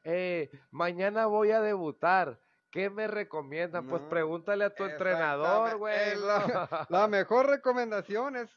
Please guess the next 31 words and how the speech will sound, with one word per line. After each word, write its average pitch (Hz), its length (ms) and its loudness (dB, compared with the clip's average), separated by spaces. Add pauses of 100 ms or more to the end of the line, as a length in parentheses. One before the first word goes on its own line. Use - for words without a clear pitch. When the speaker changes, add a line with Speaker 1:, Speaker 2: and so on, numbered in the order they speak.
(140)
Speaker 2:
que 180 120 -10
vayas 185 280 -8
con 185 180 -12
el 170 120 -8
entrenador. 165 400 -10
Si 165 60 -10
no 185 120 -8
tienes 247 240 -10
entrenador, 196 580 -6 (220)
pues 135 160 -4
ese 139 180 -10
es 175 60 -8
el 185 80 -6
primer 170 320 -6
paso. 208 320 -6
Ve 202 80 -4
a 202 40 -4
un 202 80 -12
Speaker 1:
<laughs> 220 340 -4
Speaker 2:
gimnasio, 220 100 -4
busca 208 180 -12
un 220 60 -12
entrenador. 185 560 -8 (220)
No 226 260 -8
en 226 140 -8
un 233 160 -12
grupo 214 420 -6
de 214 140 -6
Facebook 208 320 -10
donde 170 240 -10
no 170 160 -18